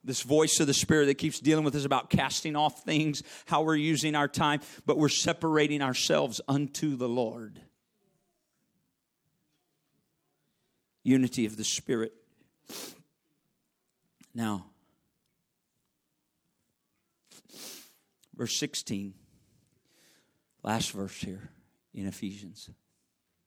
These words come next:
Paul says all this, "From whom the whole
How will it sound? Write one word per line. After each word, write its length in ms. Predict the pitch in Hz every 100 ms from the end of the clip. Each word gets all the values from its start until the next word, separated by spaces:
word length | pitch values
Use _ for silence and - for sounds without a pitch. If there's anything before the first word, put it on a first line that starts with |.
| _ _ _ _ _ _ _ _ _ _ _ _ _ _
Paul 200 | - 113
says 280 | - 113 101
all 180 | 101 123
this, 500 | 110 87 - - - - _ _ _ _ _ _ _ _ _ _ _ _ _ _ -
"From 340 | - 131 120
whom 360 | 92 131 131 117
the 120 | 110
whole 800 | - - 143 165 180 190 185